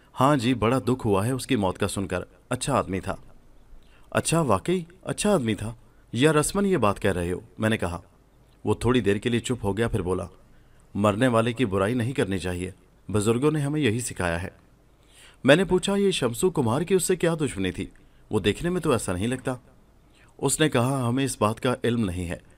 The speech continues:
ये तो चौधरियों को ही पता होगा।" उसका अंदाज ये जाहिर करता था कि वो बड़े चौधरियों के खिलाफ कोई बात मुंह से निकालते हुए घबराता था। मुझे यकीन था कि इस गांव में कोई भी चौधरियों के खिलाफ बात करने पर तैयार नहीं होगा और मुझे ये यकीन भी था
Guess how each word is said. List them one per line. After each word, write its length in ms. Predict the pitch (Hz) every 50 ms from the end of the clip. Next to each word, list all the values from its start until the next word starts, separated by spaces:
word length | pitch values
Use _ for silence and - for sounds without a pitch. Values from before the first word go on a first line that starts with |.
| _ _ -
ये 120 | 104 123 139
तो 160 | 139 156 147
चौधरियों 440 | - - 131 110 101 120 135 135 127
को 120 | 104 101
ही 100 | 95 113
पता 200 | 101 101 90 95
होगा।" 280 | 87 85 87 85 92 - - - - _ _ _ _ _ _ _ - -
उसका 280 | - 175 170 - 202 190
अंदाज 340 | 180 147 120 117 135 156 160
ये 100 | 156 139
जाहिर 240 | 110 101 98 120
करता 280 | 139 - 127 110 - 127
था 120 | - 151
कि 120 | 147 - 156
वो 140 | 135 127 113
बड़े 240 | 92 98 92 107
चौधरियों 360 | 120 - 139 117 113 120 127 123
के 120 | 123 120
खिलाफ 320 | - - 101 90 98 117
कोई 220 | - - 135 139 135
बात 280 | 110 101 104 110 -
मुंह 180 | - 98 104 113
से 120 | - -
निकालते 400 | 113 104 90 - 87 90 - -
हुए 140 | 110 123 127
घबराता 420 | 104 104 95 87 87 87 82 85 85
था। 200 | - 87 - - - - - - - - - - - - - -
मुझे 240 | 101 98 92 98 98
यकीन 280 | 90 - 110 113 120
था 120 | 120 143 131
कि 140 | 131 - 123
इस 140 | 110 - -
गांव 180 | 98 90 101
में 200 | 113 123 123 123 120 - - - - - - _ _ -
कोई 200 | 165 175 185 190
भी 140 | 160 185 175
चौधरियों 400 | 170 - 151 143 139 156 165 151
के 100 | - 147
खिलाफ 360 | - - 104 98 101 117 117
बात 220 | 104 95 98 110
करने 260 | - - 117 107 120 120
पर 140 | 117 135
तैयार 360 | 123 - 117 101 98 98 110 113
नहीं 240 | 107 92 85 90
होगा 280 | 90 87 78 80 90 82 - - - _ _ _ _ _ -
और 140 | - 101 98
मुझे 260 | 95 95 92 120 123
ये 220 | 123 123 120 104 101
यकीन 240 | 85 - 104 98
भी 120 | 95 87 90
था 220 | - 90 85 -